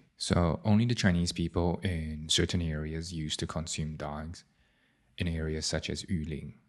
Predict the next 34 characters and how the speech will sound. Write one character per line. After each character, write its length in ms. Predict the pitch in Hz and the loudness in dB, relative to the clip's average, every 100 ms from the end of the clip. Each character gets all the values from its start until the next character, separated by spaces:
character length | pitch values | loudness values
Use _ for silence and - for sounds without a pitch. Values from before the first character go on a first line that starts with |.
| _ | _
a 100 | - | -8
place 320 | - - 78 | -4 -4 -2
in 60 | 85 | -2
the 80 | 76 | -4
mountain, 560 | 76 78 - 85 85 - - _ _ _ - | -6 -8 -4 -4 -4 -6 -18 _ _ _ -4
Well, 200 | 78 - | -4 -2
also 260 | 90 - 73 | -2 0 -2
a 40 | |
place 380 | - - 76 - | -4 -4 -4 -2
where, 460 | 80 76 73 71 - | -4 -2 -4 -8 -8
um, 280 | 85 80 76 - | -6 -4 -6 -6
the 80 | |
dog 280 | 82 73 - | -4 -4 -4
festival 420 | - 78 - - - | -4 -6 -6 -10 -10
takes 240 | - - | -12 -12
place, 380 | - - - - - | -8 -10 -10 -10 0
玉 140 | 92 | 2
林 160 | - - | 0 -6
狗 140 | - | -6
肉 160 | - - | -6 -8
节, 280 | - - - _ | -10 -10 -12 _
and 440 | - 90 85 82 82 | 0 2 2 0 -2
the 100 | 82 | 0
northeastern 520 | 82 80 87 85 82 | 0 0 -2 -2 -2
area 280 | 78 76 73 | -2 -2 -4
of 100 | 73 | -4
China, 520 | - 80 76 78 92 - | -4 -2 -2 -2 -4 -2
where 180 | 87 71 | -2 -2
it's 120 | - | -2
freezing 400 | - 82 82 78 | -4 -4 -4 -6
cold 240 | - 78 | -6 -6
during 220 | 82 80 | -4 -4
the 80 | 73 | -4
winter. 440 | 73 76 82 82 | -4 -4 -2 -2